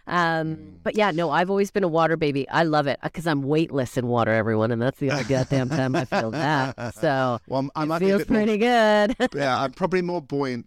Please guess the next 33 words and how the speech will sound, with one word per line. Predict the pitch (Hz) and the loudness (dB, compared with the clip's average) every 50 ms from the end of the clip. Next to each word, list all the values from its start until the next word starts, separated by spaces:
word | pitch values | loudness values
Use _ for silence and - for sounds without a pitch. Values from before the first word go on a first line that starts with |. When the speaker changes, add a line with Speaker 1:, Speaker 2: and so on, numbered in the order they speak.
| _ - | _ -6
Speaker 2:
now | 120 113 104 | -4 -4 -4
than | 92 101 95 | -4 -4 -4
I | 98 | -6
probably | 90 - 104 85 78 98 | -4 -4 -4 -2 -2 -2
was | 87 90 90 82 90 | 0 0 -2 -2 0
when | 92 87 | 0 0
I | 87 | 0
was | 87 80 | 0 -2
younger. | 87 87 82 78 80 78 | -2 -2 -2 -2 -4 -4
So, | - - 92 92 85 | -4 -2 -2 -2 -2
uh, | 82 95 95 95 95 92 - - - - - - - - | -4 -4 -6 -6 -6 -10 -12 -18 -20 -20 -20 -14 -6 -2
but | 147 147 - 135 127 | -2 -2 -2 -2 -4
you've | 151 143 - | -6 -4 -2
just | - 190 185 - - - | -2 -2 -2 -4 -6 -6
made | 165 165 165 165 147 | -4 -4 -4 -2 -2
me | 151 143 | -4 -2
realise | 135 156 160 147 135 113 - 131 | -2 0 0 0 0 -2 -4 -6
it | 120 | -8
probably | - 208 185 - 175 - | -8 -6 -4 -2 -2 0
is | 160 196 202 - - | 0 -2 -2 -2 -4
tension. | - 180 202 233 - - - - 87 | -4 -2 -2 -2 -2 -4 -6 -6 -6
It | 85 110 - | -6 -6 -6
probably | - 175 170 147 147 151 | -8 -6 -4 -2 -2 0
is. | 170 156 120 95 | 0 -2 -2 -4
It's | 92 - - | -6 -10 -8
probably | - 117 131 127 117 107 - - - - | -8 -4 -4 -4 -4 -4 -8 -14 -14 -8
tensing | - 120 117 101 - 101 104 | -6 -4 -4 -4 -6 -6 -6
up. | 113 123 90 - - - - - _ _ _ - - - - - - - - - 160 - - | -6 -6 -8 -10 -14 -18 -20 -20 _ _ _ -20 -20 -20 -20 -20 -20 -20 -20 -20 -20 -20 -12
So | - - - 196 185 190 | -6 0 0 2 2 0
that | 175 190 220 240 190 185 | 0 2 0 0 0 0
leads | 180 196 202 190 - - | 0 0 0 0 0 0
us, | 185 - - | -2 0 -2
Speaker 1:
Promise. | - | -4